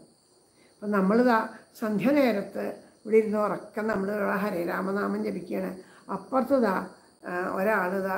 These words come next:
നമ്മളുടെ വീടിൻ്റെ അടുത്ത് കൂടെ പോണ ഒരാൾ ഇതാ ഈ ചീത്ത വർത്താനൊക്കെ പറഞ്ഞ് കള്ളൊക്കെ കുടിച്ചിങ്ങനെ പോകുമ്പോൾ മനസ്സിലൊരു ദുഃഖം ഉണ്ടാവും. ഭഗവാനെ, ആ ഒരു ദുഃഖം അവ, അതാണ് ശാപ-, ശാപമായിട്ട്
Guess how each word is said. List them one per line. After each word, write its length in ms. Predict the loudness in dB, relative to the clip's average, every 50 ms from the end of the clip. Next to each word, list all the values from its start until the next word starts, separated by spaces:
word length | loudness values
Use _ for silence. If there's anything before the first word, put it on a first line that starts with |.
| -4 -4 -6
നമ്മളുടെ 420 | -6 -6 -4 -4 -4 -4 -2 -2 -2 -2
വീടിൻ്റെ 400 | 0 0 -2 -2 -2 -2 -2 -2
അടുത്ത് 280 | -2 -4 -6 -8 -10 -8 -6
കൂടെ 200 | -4 -4 -4 -4 -2
പോണ 160 | -2 -2 -2 -2 -2
ഒരാൾ 260 | -2 -2 -2 -2 -2 -2
ഇതാ 160 | -4 -4 -4 -6 -8 -12 -18 -20 -20 _ -14
ഈ 60 | -10 -4
ചീത്ത 220 | -2 0 0 2 2 2
വർത്താനൊക്കെ 480 | 2 0 0 -2 -4 -2 -2 -2 -4 -4 -4
പറഞ്ഞ് 180 | -4 -4 -4 -2 -2
കള്ളൊക്കെ 400 | -2 -2 0 0 0 0 0 -2 -2
കുടിച്ചിങ്ങനെ 360 | -4 -6 -6 -4 -4 -4 -4 -4 -4
പോകുമ്പോൾ 260 | -4 -4 -4 -4 -2 -4
മനസ്സിലൊരു 440 | -4 -4 -6 -8 -6 -4 -4 -2 -2 -4
ദുഃഖം 220 | -4 -6 -6 -6 -4
ഉണ്ടാവും. 240 | -4 -2 -4 -4 -6 -8
ഭഗവാനെ, 420 | -8 -8 -6 -6 -4 -4 -4 -4 -4 -6 -8 -14 -18 _ _ _ _ _ _ _ _ _ _ _ _ _ _ _ _ -6
ആ 120 | -2 0 2 4 4
ഒരു 140 | 2 2 2 2 2
ദുഃഖം 440 | 0 0 -2 -6 -2 -2 0 0 0 -4 -6 -10 -14 -20 _ _ _ _ _ _ _ _ _ _ -8
അവ, 140 | -4 -2 -2 -2 -2 -2 -2
അതാണ് 340 | -2 0 0 0 0 0 -2 -4 -4
ശാപ-, 480 | -4 -4 -4 -2 0 0 0 0 -2 -4 -6 -6
ശാപമായിട്ട് 1000 | -6 -4 -2 -2 -2 0 2 2 2 2 2 0 0 -2 -2 -4 -4 -6 -4